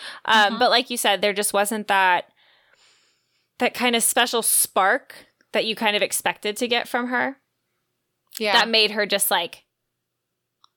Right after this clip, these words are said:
Speaker 1: over, like, made her, like, super great. But I thought she was a perfectly good character.
Speaker 2: Fair. Um,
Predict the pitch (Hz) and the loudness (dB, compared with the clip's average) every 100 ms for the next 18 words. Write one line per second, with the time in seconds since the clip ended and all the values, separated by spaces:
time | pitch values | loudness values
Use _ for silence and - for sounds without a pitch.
0 | _ - 226 185 208 190 196 202 208 185 | _ 0 0 2 0 0 -2 -2 0 -2
1 | 156 - 226 220 226 247 262 - - 233 | -2 -2 -2 -2 0 2 2 0 0 0
2 | - _ 233 294 302 285 269 214 - 190 | 0 _ 0 2 0 0 -6 -2 -2 -2
3 | 190 - - - - - 190 _ _ _ | -4 -4 -6 -6 -6 -8 -10 _ _ _
4 | _ _ - - - - - - - 427 | _ _ -20 -20 -20 -20 -20 -14 -4 0
5 | 294 185 180 - 254 254 247 240 233 | 2 0 -2 0 2 4 2 -2 -12